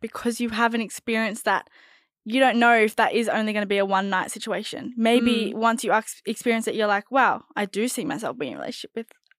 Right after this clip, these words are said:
Speaker 1: a
Speaker 2: Yeah.
Speaker 1: woman," or, like,
Speaker 2: Or,
Speaker 1: "I,
Speaker 2: yeah,
Speaker 1: I,
Speaker 2: I do really
Speaker 1: I think
Speaker 2: enjoy
Speaker 1: this
Speaker 2: that.
Speaker 1: is, this is who I really am meant to be. Like, this is who I, I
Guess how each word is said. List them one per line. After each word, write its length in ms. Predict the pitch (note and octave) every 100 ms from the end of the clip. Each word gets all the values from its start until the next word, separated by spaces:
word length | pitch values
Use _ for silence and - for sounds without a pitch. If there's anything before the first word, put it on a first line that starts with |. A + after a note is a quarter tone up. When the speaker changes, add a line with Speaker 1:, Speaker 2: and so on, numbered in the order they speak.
| _ _ A#3+
Speaker 1:
a 80 | A3+
Speaker 2:
Yeah. 80 | A3+
Speaker 1:
woman," 280 | G3+ F#3+ F#3
or, 160 | F3+
like, 140 | B3 A#3
Speaker 2:
Or, 80 | A3
Speaker 1:
"I, 60 |
Speaker 2:
yeah, 60 | G#3+ - G3
Speaker 1:
I, 80 | G3
Speaker 2:
I 40 | G#3
do 240 | G3+ A#3+
really 220 | A#3 G#3+ G#3
Speaker 1:
I 80 |
think 120 | G#3+ G3+
Speaker 2:
enjoy 100 | G#3+
Speaker 1:
this 100 | G#3+
Speaker 2:
that. 100 | A3+
Speaker 1:
is, 260 | G#3+ - -
this 180 | A3 A#3
is 140 | G#3+
who 160 | A3 G#3+
I 120 | G#3+
really 300 | G3+ G#3 G3
am 140 | E3+ F3+
meant 200 | E3+ -
to 80 |
be. 200 | - G3+ -
Like, 180 | -
this 260 | - G#3 -
is 60 | -
who 120 | G#3
I, 260 | F#3+ F#3+ - _ -
I 440 | G3+ G3 G3 G3+